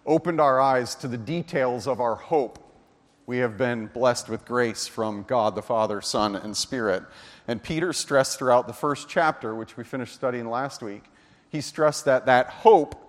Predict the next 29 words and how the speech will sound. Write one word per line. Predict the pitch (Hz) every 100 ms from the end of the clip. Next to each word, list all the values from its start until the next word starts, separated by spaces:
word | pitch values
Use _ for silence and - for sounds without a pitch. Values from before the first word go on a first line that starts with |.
| - -
leads | 156 160 127
to | 160
holiness. | 147 214 165 123 98 -
That | 147 143
hope | 127 202 196
leads | 156 156 117
to | 147
change | - 156 127
of | 135
life. | 170 131 - - -
That | 160 143
hope | 185 196 135
leads | 156 170 139 -
to | 156
a | 135
total | 135 - 170 165
devotion, | 135 127 151 151 135
a | 123
commitment | 160 156 151 139
to | 131
God. | 127 139 110 - - - _ _ _ _ _ _ _ _ _ _ _ _ _ 107
That's | 104
Peter's | - 139 120 107 - -
stress. | - 143 101 -
That's | 113 -
the | 113
stress | - - 135 127 -
of | 107 98 90 -
this | 120